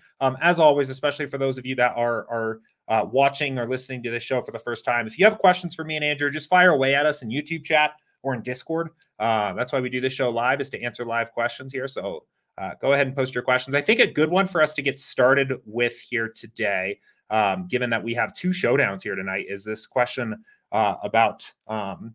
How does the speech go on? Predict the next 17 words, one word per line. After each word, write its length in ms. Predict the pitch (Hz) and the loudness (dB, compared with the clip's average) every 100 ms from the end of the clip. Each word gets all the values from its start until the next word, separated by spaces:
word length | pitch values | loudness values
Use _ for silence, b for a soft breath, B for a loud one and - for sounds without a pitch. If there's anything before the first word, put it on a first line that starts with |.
| - | -2
N 100 | 170 | 6
F 100 | 190 | 6
L 80 | 196 | 6
Showdown 360 | 190 190 180 175 | 4 6 6 4
and 140 | 139 | -4
specifically 500 | 135 139 180 190 170 | -6 -4 -2 -2 -4
the 100 | 117 | -6
sliders. 520 | - 123 123 104 90 | -4 2 2 2 -2
So 120 | 110 | -4
let 120 | 117 135 | -4 -4
me 100 | 156 | -2
go 100 | 151 | -2
ahead 460 | 135 135 131 127 b b - | 2 2 2 -2 b b -6
and 440 | 117 110 107 98 - 107 | -2 0 0 -4 -10 -6
get 220 | 123 - | -6 -4
this 200 | 120 - | -10 -8
one 540 | 110 110 110 110 107 | -4 -2 -2 -4 -6